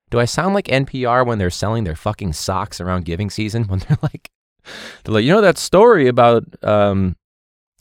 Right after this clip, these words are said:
Tajikistan, it, you know, it really just makes you think, don't you wish you were warm with some N P R polka dot socks?"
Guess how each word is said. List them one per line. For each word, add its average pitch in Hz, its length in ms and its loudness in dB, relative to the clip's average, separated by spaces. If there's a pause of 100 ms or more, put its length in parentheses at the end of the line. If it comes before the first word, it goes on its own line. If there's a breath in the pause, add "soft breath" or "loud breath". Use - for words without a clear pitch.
Tajikistan, 104 920 2
it, 110 160 -2
you 131 80 0
know, 131 120 4
it 127 40 2
really 294 220 2
just - 160 -4
makes 196 180 0
you 214 80 4
think, 240 220 0
don't 185 220 0
you 415 100 -2
wish 453 140 4
you 440 80 -2
were 107 220 4
warm 92 600 4
with 110 400 6
some 135 580 4 (100)
N 85 260 2
P 185 340 -2
R 82 420 2 (220)
polka 76 360 -6
dot 143 280 0
socks?" - 640 -4